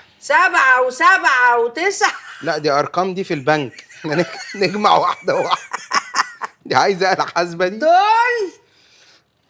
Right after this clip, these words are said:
Speaker 2: ممكن السبعة لو معانا سبعة تانية ناخد التلات سبعات دول.
Speaker 1: لا والنبي.
Speaker 2: آه والله، لو معانا ستة ناخد الستة. تسعة
Speaker 1: طب ولو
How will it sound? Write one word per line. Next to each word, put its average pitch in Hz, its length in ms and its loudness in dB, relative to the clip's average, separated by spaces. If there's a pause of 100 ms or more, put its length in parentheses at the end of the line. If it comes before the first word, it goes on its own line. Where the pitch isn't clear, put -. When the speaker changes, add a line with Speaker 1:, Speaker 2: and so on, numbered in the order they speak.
(440)
Speaker 2:
ممكن 247 400 0
السبعة 208 580 2
لو 175 100 2
معانا 175 260 -2
سبعة 190 260 2
تانية 180 280 -2
ناخد 175 240 -2
التلات 165 400 0
سبعات 131 300 -2
دول. 131 360 -4
Speaker 1:
لا 247 240 2
والنبي. 233 460 -2
Speaker 2:
آه 196 100 4
والله، 233 320 2
لو 175 120 -2
معانا 190 260 -2
ستة 185 300 -4
ناخد 160 260 -2
الستة. 135 460 -6
تسعة 175 280 -6
Speaker 1:
طب 185 80 -2
ولو 202 60 0